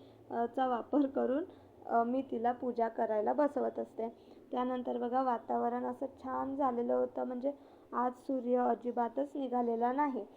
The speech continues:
खूप पावसाचं वातावरण झालेलं आहे, पाऊसही पडतो आहे. तर बघा, पाऊस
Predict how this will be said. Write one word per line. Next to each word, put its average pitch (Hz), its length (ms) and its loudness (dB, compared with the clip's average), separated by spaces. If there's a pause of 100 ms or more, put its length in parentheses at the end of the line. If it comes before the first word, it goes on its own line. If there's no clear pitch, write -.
(420)
खूप 285 400 2
पावसाचं 247 720 2
वातावरण 240 540 0
झालेलं 240 400 -2
आहे, 254 200 -2
पाऊसही 240 680 -2
पडतो 277 360 -4
आहे. 247 300 0 (1600)
तर 262 180 6 (920)
बघा, 240 240 2
पाऊस 247 380 2